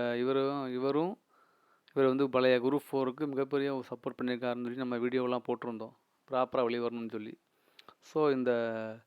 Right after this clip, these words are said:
இரண்டு பேருனால வந்து இப்ப இந்த ரொம்ப ஃபாஸ்ட்டாக மூவ் ஆகுதுன்னு சொன்னா, அந்த மாதிரி தான் இருக்கு. அவங்க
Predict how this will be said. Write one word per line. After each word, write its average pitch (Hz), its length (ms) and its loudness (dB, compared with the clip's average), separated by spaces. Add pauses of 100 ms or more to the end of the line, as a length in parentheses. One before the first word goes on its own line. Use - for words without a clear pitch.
(500)
இரண்டு 135 280 2
பேருனால 139 540 4
வந்து 143 220 2
இப்ப 135 200 0
இந்த 123 220 2 (1120)
ரொம்ப 143 260 2
ஃபாஸ்ட்டாக 135 560 4
மூவ் 127 220 0
ஆகுதுன்னு 127 380 2
சொன்னா, 120 280 -2
அந்த 117 140 2
மாதிரி 139 200 4
தான் 156 140 6
இருக்கு. 147 320 4 (140)
அவங்க 131 260 -2